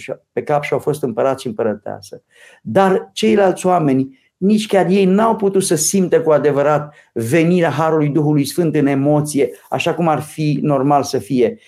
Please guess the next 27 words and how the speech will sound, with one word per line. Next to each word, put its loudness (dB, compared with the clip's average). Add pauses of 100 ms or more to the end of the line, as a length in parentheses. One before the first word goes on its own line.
(120)
De 0
aceea 2
este 2
atât 2
de -2
important, 0
este -4
atât -2
de 2
important 0
să -4 (260)
venim 2
în 2
Sfânta 0
și -6
Dumnezeiasca 0
Liturghie -2 (180)
și -6
acolo, 2 (120)
acolo 0
să 0
simțim 0
prezența 0 (100)
vie 2
a 0
lui 0
Dumnezeu. 0